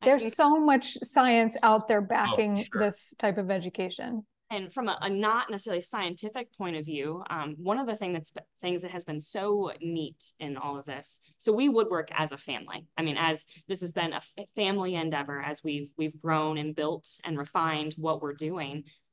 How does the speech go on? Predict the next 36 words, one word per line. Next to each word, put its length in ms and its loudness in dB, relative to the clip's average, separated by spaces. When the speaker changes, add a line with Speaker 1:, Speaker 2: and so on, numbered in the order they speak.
Speaker 1:
it's 200 -4
really 260 4
special 720 -2
when 300 0
families 480 2
are 80 0
coming 360 -4
to 140 -4
us, 320 -2
"Well, 220 2
how 140 2
do 80 2
we 100 4
get 160 -2
started 380 0
in 80 -4
doing 260 -4
this 180 -10
at 140 -10
home?" 300 -10
And 160 -2
we 160 2
have 420 0
the 60 0
number 420 2
of 360 -2
Christmas 580 -2
gift 580 -4
lists 340 -2
that 140 -2
we 120 2
help 240 2
share, 480 2
like, 160 -2
as, 300 2
like, 160 0